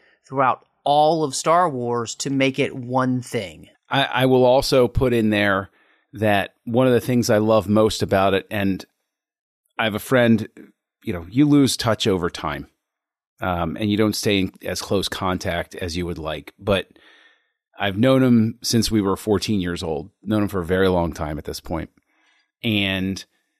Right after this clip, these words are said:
Speaker 2: he wrote something to me, uh, in a letter many, many years ago. Kids, just so everybody knows,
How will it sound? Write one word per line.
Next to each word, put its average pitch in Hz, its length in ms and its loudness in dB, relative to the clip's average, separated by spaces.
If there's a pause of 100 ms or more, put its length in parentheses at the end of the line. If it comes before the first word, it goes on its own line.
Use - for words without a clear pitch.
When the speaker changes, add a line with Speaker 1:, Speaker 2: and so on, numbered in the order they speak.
(180)
Speaker 2:
he 143 260 2
wrote 113 400 2
something 101 480 0
to 98 220 0
me, 87 380 -4 (480)
uh, 95 280 -2
in 101 120 -6
a 92 80 -4
letter 101 280 0
many, 104 320 4
many 101 160 4
years 92 240 0
ago. 85 160 -4
Kids, - 540 -2 (440)
just - 180 -2
so 131 100 2
everybody 113 260 2
knows, 101 300 2